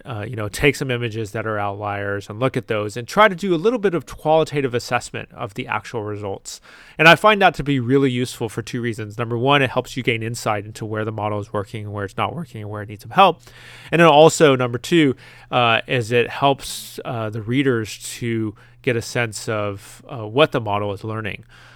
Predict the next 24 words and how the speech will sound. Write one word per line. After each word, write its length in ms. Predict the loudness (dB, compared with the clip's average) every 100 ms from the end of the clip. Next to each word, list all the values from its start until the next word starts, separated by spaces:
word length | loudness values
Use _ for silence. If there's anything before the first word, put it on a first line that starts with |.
| -20 -10
Uh, 200 | -8 -4
and 260 | -4 -4
so 140 | 0 2
there 180 | 4 6
are 360 | 10 10 10
sort 200 | 6 0
of, 300 | 0 -2 -14 -8
um, 340 | -4 -4 -6 -4
ways 440 | 2 4 4 0
of 100 | -6
trying 280 | -4 -2 0
to 80 | -2
get 160 | -4
insight 480 | -6 0 2 2 0
into 240 | -10 -10
some 180 | -8 -8
of 60 | -6
these 160 | -6
black 240 | -4 -4 -4
boxes, 420 | -8 -6 -8 -8
especially 380 | -6 -6 -4 -6
with 80 | -6
deep 200 | -6 -4
learning, 320 | -2 -2